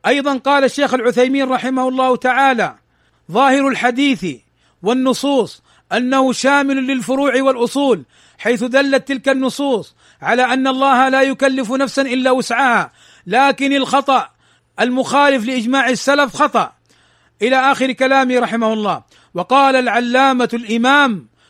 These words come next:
ناصر السنة بحق الألباني رحمه الله تعالى: "قامع الحدادية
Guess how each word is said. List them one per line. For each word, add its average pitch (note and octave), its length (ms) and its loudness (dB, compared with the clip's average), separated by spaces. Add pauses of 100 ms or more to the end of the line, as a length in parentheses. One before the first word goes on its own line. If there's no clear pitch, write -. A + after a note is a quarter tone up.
(120)
ناصر C4+ 640 0
السنة C4+ 600 -2
بحق C4 520 -4 (400)
الألباني G#3+ 920 0 (300)
رحمه C4 420 0
الله A3 300 0
تعالى: G#3 580 -2 (380)
"قامع C#4 560 2
الحدادية A#3+ 1040 0